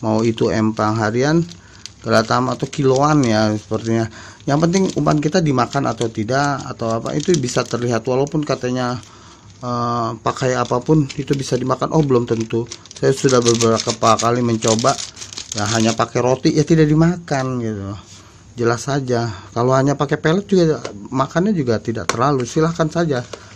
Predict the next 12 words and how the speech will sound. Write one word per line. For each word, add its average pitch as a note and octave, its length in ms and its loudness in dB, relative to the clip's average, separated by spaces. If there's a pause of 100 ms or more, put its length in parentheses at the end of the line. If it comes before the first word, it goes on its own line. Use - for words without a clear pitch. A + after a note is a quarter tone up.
(140)
teman-teman G#2+ 480 -2
mencoba G#2 560 -2
di G#2 480 -2 (880)
empang A2 320 -4
kiloan A#2+ 400 2
pun, F3 240 4 (320)
kalau A#2 240 2
hanya B2 400 2
sekedar B2 640 -2
pelet, E3 240 4 (640)
insya D3 240 6
Allah G#3 240 8